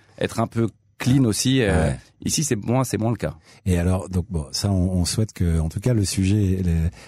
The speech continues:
Speaker 2: la manière dont vous l'avez raconté, euh, on a envie de le voir à l'écran, ça c'est évident. Euh, le deuxième ?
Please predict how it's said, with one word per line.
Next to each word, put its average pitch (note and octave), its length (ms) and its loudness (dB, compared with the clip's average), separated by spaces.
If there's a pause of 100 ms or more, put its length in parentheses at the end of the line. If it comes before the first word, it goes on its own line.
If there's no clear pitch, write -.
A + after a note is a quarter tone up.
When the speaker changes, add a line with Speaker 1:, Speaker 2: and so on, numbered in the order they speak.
(140)
Speaker 2:
la G#2+ 80 0
manière G#2 260 2
dont G2 120 4
vous F#2 140 0
l'avez F2+ 460 2
raconté, F#2 480 0
euh, F2+ 280 2
on F2 140 2
a - 20 4
envie F#2+ 220 2
de C3+ 60 0
le A#2 60 2
voir F#2+ 240 0
à F#2 60 0
l'écran, G2+ 300 0
ça - 140 -4
c'est - 180 -6
évident. F#2 520 0 (320)
Euh, F#2 120 4
le F#2 80 2
deuxième ? G2+ 520 2